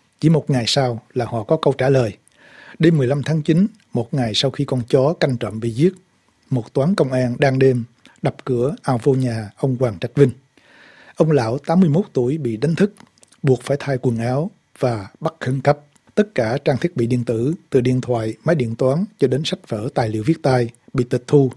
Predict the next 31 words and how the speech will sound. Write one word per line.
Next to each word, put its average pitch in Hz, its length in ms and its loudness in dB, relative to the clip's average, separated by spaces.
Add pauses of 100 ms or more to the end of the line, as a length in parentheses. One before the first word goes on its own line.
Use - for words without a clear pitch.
(140)
để 131 80 0
gọi 117 220 -4
là 113 360 -6
làm 113 240 -6 (120)
tang 123 180 0
vật. 113 160 -4 (380)
Sau 156 180 0
đó 151 180 2
một 180 260 0
thời 117 280 -4
gian, 135 280 0 (400)
gia 170 100 6
đình 131 200 4
mới 156 120 4
nhận 127 240 2
được 120 240 -2
lệnh 113 260 -2
bắt 160 160 -2
giam, 131 220 4 (300)
trong 139 180 4
đó 131 280 2
nhà 123 140 0
văn 135 280 -2 (220)
Hoàng 123 320 2
Trạch - 200 -8
Vinh 143 200 6 (480)
bị 120 240 -2
quy 160 180 6
tội, 110 280 -4 (380)
xin 131 220 -2
trích, 196 200 0